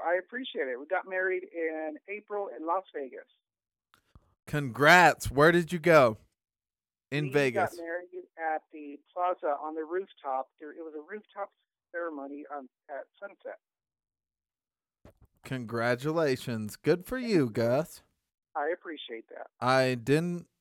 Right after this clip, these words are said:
Speaker 2: uh, maybe you sent the invite to the wrong address. I'm still trying to, uh
Speaker 1: No, nobody got invited to the wedding. You will be invited, however, to the reception, which will be held later on.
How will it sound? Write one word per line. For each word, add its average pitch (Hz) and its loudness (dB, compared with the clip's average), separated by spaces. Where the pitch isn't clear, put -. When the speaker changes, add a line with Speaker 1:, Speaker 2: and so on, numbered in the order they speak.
Speaker 2:
uh, 143 0
maybe 156 -2
you 175 -2
sent 170 -6
the 160 2
invite 156 4
to 151 -2
the 139 0
wrong 143 0
address. 147 2
I'm 151 -4
still 135 -2
trying 131 -2
to, 123 0
uh 120 0
Speaker 1:
No, 202 0
nobody 226 -2
got 185 6
invited 151 2
to 156 -14
the 143 -8
wedding. 131 -6
You 160 -6
will 196 6
be 220 -2
invited, 160 0
however, 139 0
to 165 -12
the 165 -6
reception, 160 -6
which 139 -10
will 147 -8
be 156 -10
held 156 -2
later 147 -4
on. 123 -6